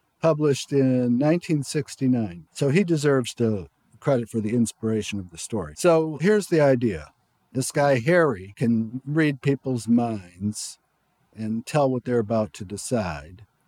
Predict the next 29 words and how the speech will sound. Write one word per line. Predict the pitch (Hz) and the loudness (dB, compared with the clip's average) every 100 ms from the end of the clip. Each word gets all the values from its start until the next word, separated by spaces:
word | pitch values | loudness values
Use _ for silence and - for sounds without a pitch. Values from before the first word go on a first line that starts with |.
| _ _ _ - - | _ _ _ -20 -14
And | - 143 139 135 123 | -4 -2 0 0 0
he's | 131 127 | -2 0
also | 175 208 160 | 2 2 2
got | 147 | 0
a | 131 | 0
special | - 143 - - | 0 -2 0 -6
power. | - 147 139 104 87 _ _ _ | -2 2 2 0 -6 _ _ _
If | 127 135 | -4 -2
he | |
sees | 131 202 170 | 2 2 2
that | 160 139 | 0 0
they're | 135 | 2
not | 147 156 | 4 2
going | - 143 131 | 0 2 2
to | 127 | 0
decide | 117 - 127 120 110 107 - _ _ - | -8 -4 -2 0 -2 -6 -14 _ _ -6
what | 120 | -2
he | 127 | 0
wants | 117 123 139 147 | 2 2 0 -2
them | - 143 | -4 -4
to | 127 | -4
decide, | 139 135 147 139 135 _ _ | -6 -4 -2 -2 -4 _ _
he | - 202 | -6 -4
can | 196 175 | 0 2
make | 165 175 - | 2 0 -4
them | 104 95 | -8 -8
decide | 104 - 117 110 101 92 - _ _ _ _ 107 | -10 -6 -4 -2 -4 -8 -16 _ _ _ _ -2
that | 117 98 | -2 -2
way. | 101 107 85 - | -4 -4 -4 -8